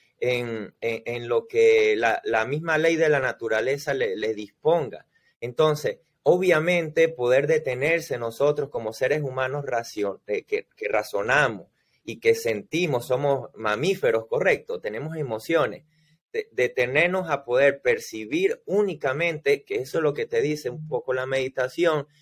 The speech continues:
y atención a cierta respiración, que es a lo natural, empiezas a descubrir otras cosas. Yo creo que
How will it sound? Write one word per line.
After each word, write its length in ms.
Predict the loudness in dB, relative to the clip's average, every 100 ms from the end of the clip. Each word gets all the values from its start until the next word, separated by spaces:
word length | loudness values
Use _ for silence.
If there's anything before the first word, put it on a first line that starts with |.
| _
y 160 | 0 2
atención 640 | 4 2 -4 -2 -2 0
a 200 | 0 -2 -6
cierta 420 | 0 0 2 -2
respiración, 720 | -4 -8 -2 -2 -2 -4 -4
que 100 | -4
es 80 | 0
a 60 |
lo 120 | 0
natural, 600 | 0 -2 -2 -2 0 -2 -8 _ _ -8
empiezas 500 | -8 0 0 2 2
a 80 |
descubrir 480 | 2 0 -4 -2 2
otras 420 | 2 2 -4 -6
cosas. 520 | 0 4 4 2 -8 _ _ _ _ _ 0
Yo 140 | 2
creo 180 | 4 4
que 300 | 4 4